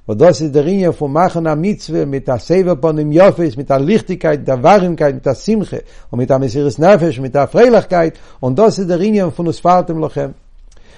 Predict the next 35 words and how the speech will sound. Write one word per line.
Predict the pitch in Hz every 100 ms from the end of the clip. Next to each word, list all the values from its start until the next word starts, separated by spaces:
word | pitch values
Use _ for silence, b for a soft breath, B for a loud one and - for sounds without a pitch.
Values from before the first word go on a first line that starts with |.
| b
וואס | 110 107
אין | 123
עבודת | 117 170 208 196 170
השם, | 160 180 220 196 160 151 147 - - - -
בפרט | 101 - 151 190 147
בימים | 147 160 180 165 165
אלו, | 196 160 135 117 - - - -
איז | 110
דאס | 107 170 165
איז | 151
דער | 151
ענין, | 190 165
וואס | 139 117
מען | 135
זאגט, | 160 - 131
אז | 147 123
אין | 117
זמן, | 98 147 185 127 - - - - -
פון | 107
ספירת | - 165 185 151 143
האימער, | 156 214 185 160 143 b b b 139
איז | 120
דאס | 120
די | 127
עבודה | 123 117 175 165 160
פון | 131
תיקון | 110 165 151 135
המידות. | 107 110 117 123 - - - - - - - - - - - - - - b b b b
און | 110
דער, | 107 101 -
די | 117
עבודה | 104 165 190 139
פון | 131
תיקון | 151 190 185 165
המידות, | 156 220 156 - -